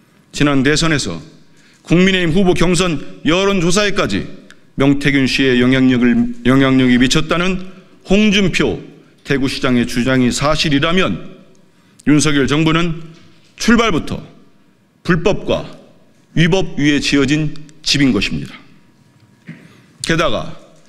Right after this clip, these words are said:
지금껏 드러난 여론 조작의 실체는 빙산의 일각에 불과합니다. 언론 보도를 통해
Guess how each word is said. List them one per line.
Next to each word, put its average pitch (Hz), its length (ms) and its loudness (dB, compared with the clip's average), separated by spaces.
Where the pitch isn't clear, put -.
지금껏 185 500 0
드러난 185 400 0
여론 185 300 0
조작의 175 320 0
실체는 139 500 -2
빙산의 180 680 0
일각에 135 460 0
불과합니다. 90 580 -6
언론 208 320 2
보도를 180 320 2
통해 120 400 -2